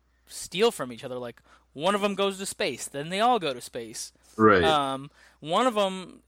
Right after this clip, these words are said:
Speaker 1: institutes this thing of, like, ancient demons come and give them power to come back to life, and then they come to, back to life. Like, in Freddy's Dead, these little dream demons give him the power to come back from the dead and kill people in their dreams. In Jason Goes to Hell, then there's some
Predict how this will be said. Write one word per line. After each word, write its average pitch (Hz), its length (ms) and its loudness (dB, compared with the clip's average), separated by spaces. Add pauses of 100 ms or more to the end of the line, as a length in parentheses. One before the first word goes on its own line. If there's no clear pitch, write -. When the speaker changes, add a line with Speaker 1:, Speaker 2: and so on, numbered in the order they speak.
(100)
Speaker 1:
institutes 202 640 -6
this 180 200 -6
thing 208 180 0
of, 175 100 -4
like, 139 220 -2
ancient 190 400 -6
demons 240 380 -4
come 226 260 -4
and 156 100 -10
give 131 160 -10
them 190 160 -8
power 196 360 -2
to 120 80 -16
come 135 180 -14
back 143 200 -4
to 214 80 -10
life, 208 360 -4
and 240 120 -18
then 240 100 -18
they 247 80 -16
come 170 220 -12
to, 185 60 -10
back 185 240 -6
to - 80 -16
life. 196 320 -6
Like, 120 220 -14 (520)
in 143 180 -8
Freddy's 185 400 -4
Dead, 175 380 -2 (480)
these 147 160 -10
little 165 260 -6
dream 175 400 -8
demons 147 400 -10
give 160 180 -12
him 196 100 -10
the 214 60 -12
power 139 320 -6
to 123 60 -14
come 139 200 -16
back 120 200 -10
from 135 160 -18
the 131 60 -14
dead 127 220 -10
and 123 160 -16
kill 135 180 -14
people 147 280 -14
in 147 60 -12
their 156 100 -14
dreams. 160 440 -12 (480)
In 147 440 -8
Jason 170 340 -8
Goes 165 220 -6
to 151 100 -8
Hell, 180 260 -2
then 147 160 -12
there's 151 160 -10
some 151 180 -16